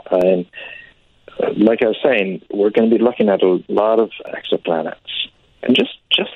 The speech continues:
thinking, not so long ago, we didn't even know if there were other planets around other stars. And now we know not only are there planets, but there are planets of water, there's planets the size of Earth. You know, and pretty soon I think we're gonna start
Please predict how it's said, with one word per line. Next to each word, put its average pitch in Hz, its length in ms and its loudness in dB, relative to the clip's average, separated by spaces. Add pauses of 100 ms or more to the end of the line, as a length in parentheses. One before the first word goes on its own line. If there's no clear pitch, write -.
thinking, 180 400 0 (260)
not 131 300 0
so 156 80 4
long 131 240 2
ago, 120 200 4
we 123 120 6
didn't 185 180 -4
even 170 160 0
know 180 120 4
if - 100 -8
there 180 80 4
were 226 200 4
other - 200 0
planets 82 420 -4 (100)
around 90 280 2
other 85 160 -2
stars. - 420 -2 (300)
And 202 100 4
now 135 160 4
we 147 100 4
know 131 200 4
not 123 180 2
only 117 200 4
are 107 40 2
there 92 140 -6 (120)
planets, 127 460 0
but - 80 -14
there - 80 -6
are - 100 -20
planets 104 400 0
of - 140 -10
water, 131 560 2 (240)
there's - 240 -6
planets 101 340 0
the - 160 -20
size 87 240 0
of 90 140 -14
Earth. 139 280 2 (680)
You 107 140 2
know, 123 120 2
and 135 200 0
pretty 175 280 0
soon 190 220 2
I 135 100 0
think 143 280 -2
we're 131 80 2
gonna 135 180 0
start - 300 -4